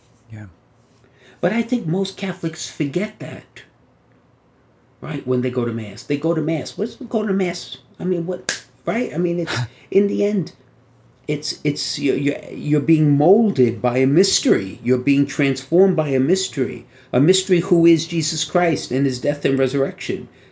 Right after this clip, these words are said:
Speaker 2: That's what goes on. So every
Speaker 1: Yeah.
Speaker 2: time you come to Mass, you're coming to Calvary. You're coming to the empty tomb. It's as if there was no history in between.
Speaker 1: Yeah.
Speaker 2: How many people do you know of see it that way? <laughs>
Speaker 1: Right.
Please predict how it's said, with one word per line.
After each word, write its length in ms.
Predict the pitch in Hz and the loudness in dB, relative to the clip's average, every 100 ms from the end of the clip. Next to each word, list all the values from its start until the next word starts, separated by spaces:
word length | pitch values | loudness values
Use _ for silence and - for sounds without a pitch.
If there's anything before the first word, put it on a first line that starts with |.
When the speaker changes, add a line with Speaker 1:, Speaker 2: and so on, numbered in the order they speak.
| _ | _
Speaker 2:
That's 460 | 160 214 320 320 - | -4 0 2 0 0
what 200 | 165 120 | 0 2
goes 260 | 120 110 | 0 0
on. 380 | 117 - - - - _ - | -4 -8 -12 -16 -20 _ -4
So 140 | 233 | 2
every 120 | 320 | 2
Speaker 1:
Yeah. 60 | - | 2
Speaker 2:
time 460 | 311 285 262 - - - | 2 2 2 0 -8 -8
you 180 | 160 220 | -2 -2
come 280 | - 233 220 | 0 0 0
to 100 | 190 | 0
Mass, 420 | 214 285 247 - - | 0 0 -2 -6 -2
you're 120 | - 196 | 2 2
coming 320 | 220 220 220 | 2 2 2
to 80 | 202 | -2
Calvary. 760 | - 269 277 262 135 113 - - _ | -6 -2 -2 2 0 0 -4 -12 _
You're 120 | 156 | -2
coming 320 | 160 220 220 | 2 2 2
to 100 | - | 2
the 160 | 190 196 | 2 2
empty 280 | 202 196 202 | 0 0 -4
tomb. 420 | - 254 269 156 - | 0 2 2 -2 -2
It's 180 | - 165 | 0 2
as 160 | 180 190 | 4 4
if 140 | 202 | 6
there 100 | 196 | 8
was 220 | 196 196 | 8 6
no 140 | 208 196 | 4 4
history 500 | 247 - - 185 175 | 4 0 2 2 2
in 100 | 175 | 0
between. 560 | 175 - 294 330 143 117 _ _ _ _ _ _ _ _ _ | 0 0 0 2 -2 -6 _ _ _ _ _ _ _ _ _
Speaker 1:
Yeah. 200 | 127 120 104 _ _ _ _ _ _ _ _ | -12 -12 -14 _ _ _ _ _ _ _ _
Speaker 2:
How 120 | - 339 | 4 6
many 140 | 349 | 6
people 300 | - 330 320 | 6 6 6
do 80 | 285 | 6
you 100 | 330 | 6
know 220 | 294 208 127 | 6 6 4
of 100 | - | 2
see 200 | 151 135 | 2 2
it 100 | 127 | 2
that 200 | 120 - | -2 -2
way? 280 | 143 95 - _ _ - | -4 -4 -10 _ _ 0
<laughs> 80 | - - _ _ _ _ _ _ _ _ _ _ _ _ _ _ - - - - - _ _ _ _ 120 | 0 -2 _ _ _ _ _ _ _ _ _ _ _ _ _ _ -20 -10 -10 -10 -14 _ _ _ _ 0
Speaker 1:
Right. 260 | 123 117 | 0 0